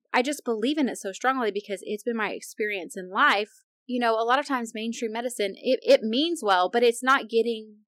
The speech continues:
to the root cause, so it can't fix it because it's only covering up a symptom. And there's actually not true healing in that.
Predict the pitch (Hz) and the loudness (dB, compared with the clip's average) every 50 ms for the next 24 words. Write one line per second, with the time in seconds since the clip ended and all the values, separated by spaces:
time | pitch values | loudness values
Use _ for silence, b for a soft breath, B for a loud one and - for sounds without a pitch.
0 | _ - - - 220 214 202 202 196 196 - - _ _ _ 190 202 208 196 190 | _ -12 -6 -4 -2 0 0 -2 -2 -6 -10 -14 _ _ _ -6 -4 -4 -4 -2
1 | 190 202 196 185 - _ - - 339 330 277 208 185 185 - - 220 214 202 - | 0 0 0 0 -2 _ -2 2 4 6 6 6 4 2 -2 -2 -2 -2 -2 -4
2 | - - - 339 294 - _ - - - - 359 359 - - - 175 - - - | -6 -4 -4 -2 -2 -4 _ -16 -10 -4 -4 -4 -4 -4 -4 -4 -6 -6 -8 -14
3 | b b b b b b _ - 233 226 233 226 233 - - - 233 262 269 269 | b b b b b b _ -2 -2 0 0 0 -2 -4 -4 -6 -4 -2 -2 -4
4 | 262 - - - 247 220 208 208 202 196 190 180 - 175 - - 185 170 165 _ | -4 -6 -2 -2 -2 0 0 -2 -2 -4 -6 -6 -8 -12 -8 -8 -8 -8 -8 _
5 | - - - 220 208 b b b b b b _ _ _ - 240 240 233 226 220 | -12 -10 -10 -12 -14 b b b b b b _ _ _ -6 -4 -2 -2 -2 -4
6 | - - - 208 240 247 240 - 185 262 - - 277 262 254 - - - - - | -8 -10 -4 -2 -2 0 0 0 -2 -2 -2 -4 -2 0 0 -2 -2 -6 -10 -8
7 | 254 240 220 - - 262 254 240 190 180 175 180 170 175 - - - - - - | -8 -8 -8 -8 -8 -4 -4 -2 -2 -4 -8 -12 -14 -12 -10 -10 -8 -10 -10 -14